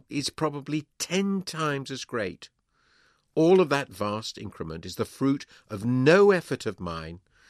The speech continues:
It is the reward of owning a specific location that the efforts of others have made valuable,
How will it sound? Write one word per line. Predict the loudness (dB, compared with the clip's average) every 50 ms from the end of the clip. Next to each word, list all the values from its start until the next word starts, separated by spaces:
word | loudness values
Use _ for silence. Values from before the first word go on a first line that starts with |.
| _ _ _
It | -6 -2 2 2
is | 2 2 0
the | -2 -2
reward | -2 -2 -2 -2 0 0 2 2 0
of | 0 0
owning | 0 0 2 2 2 0 -2 -4 -4 -8 -10 -12 _ -8
a | -8 -6
specific | -6 -8 -6 -6 -4 -4 -4 -4 -4 -6 -6 -4
location | -2 -4 -4 -4 -4 -4 -4 -4 -6 -6 -8 -8 -8 -10 -12 _ _ _ _ -12
that | -12 -10 -10
the | -10 -8 _
efforts | -2 -2 0 2 2 0 0 0 _ -6 -6 -4 -4
of | -4 -6 -6 -8 _ _ 0
others | 2 2 4 4 2 0 0 0 -4 -8 -8 -8
have | -8 -10 -8 -6
made | -4 -4 -4 -6 -6 -8
valuable, | -10 -10 -10 -10 -10 -12 -12 -12 -14 -14